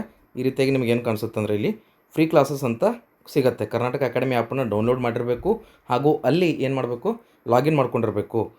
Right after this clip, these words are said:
So ಇಲ್ಲಿ ಫ್ರೀ ಕ್ಲಾಸಸ್ ಮೇಲೆ ಬಂದುಬಿಟ್ಟು ಇಲ್ಲಿ ಕೆಳಗಡೆ ಒಂದು ಏರೋ ಮಾರ್ಕ್ ಕಾಣಿಸ್ತಾ ಇದೆ ನೋಡಿ ಚಿಕ್ಕದಾಗಿ, ಇದ್ರ ಮೇಲೆ ಕ್ಲಿಕ್ ಮಾಡಿ. ಕ್ಲಿಕ್ ಮಾಡಿದ ಮೇಲೆ ಇಲ್ಲಿ ನಿಮಗೆ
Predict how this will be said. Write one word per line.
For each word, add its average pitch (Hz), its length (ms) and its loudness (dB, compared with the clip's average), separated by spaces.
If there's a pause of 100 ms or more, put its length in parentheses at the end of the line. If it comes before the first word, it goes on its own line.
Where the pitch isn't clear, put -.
(320)
So - 80 -2
ಇಲ್ಲಿ 165 140 2 (120)
ಫ್ರೀ 160 200 0
ಕ್ಲಾಸಸ್ 160 340 4
ಮೇಲೆ 143 180 2
ಬಂದುಬಿಟ್ಟು 123 340 0 (360)
ಇಲ್ಲಿ 127 160 -6
ಕೆಳಗಡೆ 143 260 6
ಒಂದು 160 160 4
ಏರೋ 131 160 6
ಮಾರ್ಕ್ 143 220 2
ಕಾಣಿಸ್ತಾ 120 260 -2
ಇದೆ 110 100 -2
ನೋಡಿ 107 160 -4
ಚಿಕ್ಕದಾಗಿ, 120 360 0 (320)
ಇದ್ರ 120 160 0
ಮೇಲೆ 131 160 4
ಕ್ಲಿಕ್ 117 200 -2
ಮಾಡಿ. 143 140 4 (540)
ಕ್ಲಿಕ್ 160 220 -2
ಮಾಡಿದ 160 240 8
ಮೇಲೆ 151 140 8
ಇಲ್ಲಿ 139 120 4
ನಿಮಗೆ 135 200 2